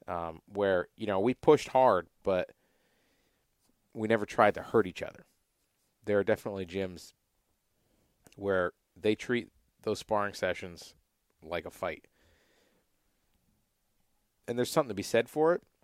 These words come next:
There's, there's that, that little bit of a positive, like, "Hey,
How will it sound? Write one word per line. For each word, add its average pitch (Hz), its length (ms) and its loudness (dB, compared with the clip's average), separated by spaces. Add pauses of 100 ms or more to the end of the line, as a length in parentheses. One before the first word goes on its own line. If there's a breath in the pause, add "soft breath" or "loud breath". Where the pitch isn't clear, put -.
(1120)
There's, 101 340 -4
there's 110 220 2
that, 104 200 2 (560)
that 117 180 -2
little 117 280 4
bit 127 260 4
of 113 100 -4
a 107 60 -10
positive, 117 580 2
like, 98 240 0
"Hey, 110 360 2